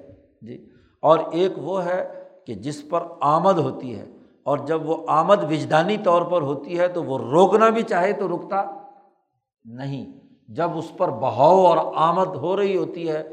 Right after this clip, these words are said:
تو قلم برداشتہ وہ اپنا شعر لکھتا جا-، وہ اصل شاعر ہے۔ ایسے ہی جس کا وجدان نہ ہی پھوٹا، جس میں وجدانی کیفیت اپنے شعبے کی نہیں ہوئی، وہ اس شعبے کی قیادت نہیں کر سکتا،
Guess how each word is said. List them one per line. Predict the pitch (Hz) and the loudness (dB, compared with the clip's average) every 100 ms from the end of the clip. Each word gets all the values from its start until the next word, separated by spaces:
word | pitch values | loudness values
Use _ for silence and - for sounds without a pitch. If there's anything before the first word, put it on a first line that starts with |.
| - - | -18 -18
تو | - | -16
قلم | - 175 190 180 | -2 4 4 4
برداشتہ | 165 151 156 160 - 180 170 | 0 2 2 2 0 -2 0
وہ | |
اپنا | 165 165 160 | -2 -2 -6
شعر | 160 160 175 - - - _ _ | -6 -6 -6 -10 -20 -20 _ _
لکھتا | 139 160 - 170 | -8 -6 -4 -4
جا-، | 139 101 | -4 -6
وہ | 156 - | -2 0
اصل | 202 214 254 | 2 2 0
شاعر | 214 160 151 170 | 0 2 4 2
ہے۔ | 127 - - - _ _ _ _ _ _ - | 0 -8 -16 -20 _ _ _ _ _ _ -4
ایسے | 165 190 269 247 | -2 -2 -2 -2
ہی | 233 | -2
جس | 214 180 - | -6 -8 -2
کا | 240 | 2
وجدان | 202 147 160 160 175 208 254 240 | 2 2 -2 4 6 6 4 2
نہ | 240 240 | 2 2
ہی | 214 - - | 0 -6 -4
پھوٹا، | 190 185 139 - - - - | -2 0 0 -2 -12 -18 -20
جس | 143 143 | -18 -8
میں | 208 | -6
وجدانی | 147 151 135 185 214 | -4 -4 2 2 2
کیفیت | 247 220 220 175 208 214 | 0 2 0 0 -2 -4
اپنے | - 185 185 | -8 -8 -10
شعبے | - 180 190 | -8 -6 -6
کی | 185 | -6
نہیں | 160 170 214 | -8 -6 -4
ہوئی، | 180 202 196 | -4 -6 -6
وہ | 175 190 | -4 -4
اس | |
شعبے | 180 170 170 | -4 -8 -8
کی | 170 170 | -8 -8
قیادت | 151 151 147 | -4 -4 -4
نہیں | 147 143 | -10 -14
کر | 107 | -18
سکتا، | - _ _ _ | -20 _ _ _